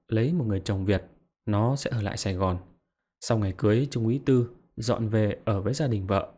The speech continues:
Philip thấy sốc khi đột nhiên có thêm một người đàn ông trong nhà. Báo tiếng Pháp ở Sài Gòn hiếm. Ngài Philip đọc báo tiếng Mỹ hàng ngày để theo dõi chiến sự. Mấy hôm nay,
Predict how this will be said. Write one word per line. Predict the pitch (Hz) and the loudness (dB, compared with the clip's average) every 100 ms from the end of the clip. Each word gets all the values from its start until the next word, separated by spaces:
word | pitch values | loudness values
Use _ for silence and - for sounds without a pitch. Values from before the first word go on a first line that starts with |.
| - - _ _ _ _ | -20 -20 _ _ _ _
Philip | 117 117 147 - | 0 2 0 0
thấy | 117 | -2
sốc | 123 175 180 - - _ _ _ | 2 0 0 -6 -20 _ _ _
khi | 151 | 0
đột | 131 110 | 2 2
nhiên | 123 143 139 135 - | 2 2 2 -4 -8
có | - 131 - | -6 -6 0
thêm | 175 147 | 2 4
một | 98 | 2
người | 95 | 0
đàn | - - | -2 -2
ông | 123 117 | -2 0
trong | 117 104 | 0 0
nhà. | 92 92 - _ _ _ _ _ _ - | 0 -2 -8 _ _ _ _ _ _ -4
Báo | 107 | 0
tiếng | 113 123 | 0 0
Pháp | - 180 - | -2 -4 -4
ở | 101 | -6
Sài | - 95 | -4 -2
Gòn | 95 92 | -2 -2
hiếm. | 101 104 208 - _ _ _ _ - | 0 0 0 -6 _ _ _ _ -4
Ngài | 117 113 | 0 0
Philip | 110 143 143 196 - 359 269 | 0 -2 0 0 -4 -12 -4
đọc | 110 - | -4 -4
báo | 95 | -6
tiếng | - 120 139 | -2 -2 0
Mỹ | 156 175 | 0 0
hàng | 127 98 | -2 0
ngày | 92 90 - _ _ _ | 0 -2 -4 _ _ _
để | - | -6
theo | - 117 113 | 0 0 0
dõi | - - | -2 -2
chiến | 127 160 | -2 0
sự. | 147 117 - _ _ _ _ _ _ _ _ - | 0 -2 -6 _ _ _ _ _ _ _ _ -2
Mấy | 113 | 0
hôm | 135 113 | 2 2
nay, | 113 107 | 2 -2